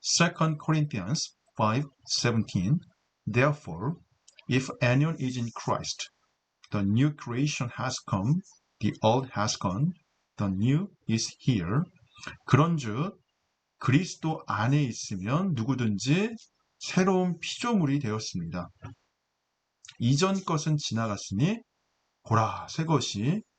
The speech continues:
되었죠. 예, 오늘도 이 말씀 안에서,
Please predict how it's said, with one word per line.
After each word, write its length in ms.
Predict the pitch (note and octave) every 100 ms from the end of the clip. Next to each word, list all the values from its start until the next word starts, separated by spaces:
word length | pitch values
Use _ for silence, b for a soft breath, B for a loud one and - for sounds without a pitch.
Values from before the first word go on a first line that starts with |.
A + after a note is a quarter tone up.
| _
되었죠. 540 | - F#2+ E2 - F2+ - _ _ _ _ _ _ F2+
예, 100 | D2+ B B B B
오늘도 480 | A2+ A#2 B2+ C#3+ G3+
이 100 | D#3+
말씀 460 | A2+ G2+ G#2+ - C#3+
안에서, 640 | - G#2+ C#3+ C#3+ A#2+ D#3+